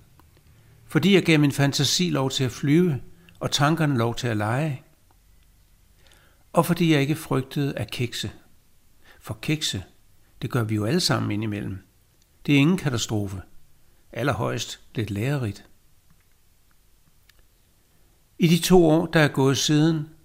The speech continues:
har jeg bedt hver eneste dag. Jeg bruger ordene,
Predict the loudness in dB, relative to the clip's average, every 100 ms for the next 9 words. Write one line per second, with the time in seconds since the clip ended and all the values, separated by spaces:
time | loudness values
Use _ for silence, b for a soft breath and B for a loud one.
0 | _ _ _ -2 -2 0 -2 -2 -4 -2
1 | -2 -4 -6 -6 -6 -10 -14 -20 _ _
2 | _ _ _ _ _ _ b b -6 0
3 | 2 4 2 0 -2 -4